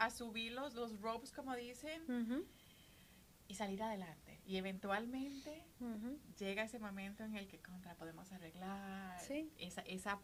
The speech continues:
Speaker 1: paz nos entra, so, pero todo eso es un proceso, porque fueron
Speaker 2: Sí.
Speaker 1: muchos años, pero muchos años. Y con Zule, Zule, por aquí tenemos, tenemos una historia de cáncer.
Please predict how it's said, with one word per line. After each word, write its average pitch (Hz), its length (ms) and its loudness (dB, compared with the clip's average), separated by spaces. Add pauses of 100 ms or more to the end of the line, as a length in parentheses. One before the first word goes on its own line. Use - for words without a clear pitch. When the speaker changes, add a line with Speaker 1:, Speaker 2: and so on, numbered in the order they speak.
Speaker 1:
paz 214 560 10
nos 220 280 0
entra, 208 540 -2
so, 226 160 -2
pero 190 200 4
todo 190 180 4
eso 220 160 0
es - 120 -8
un 339 120 -10
proceso, 277 540 2
porque 180 220 -6
fueron 190 280 4
Speaker 2:
Sí. 208 60 4
Speaker 1:
muchos 262 360 -4
años, 240 500 -2
pero 190 180 -2
muchos 214 380 -6
años. 202 360 -2 (640)
Y 202 100 -2
con 196 220 -2
Zule, 262 320 0
Zule, 247 260 0
por 240 140 -2
aquí 208 180 -6
tenemos, 233 520 -4
tenemos 208 260 -6
una 240 120 -4
historia 247 300 -6
de 240 140 -4
cáncer. 214 880 -4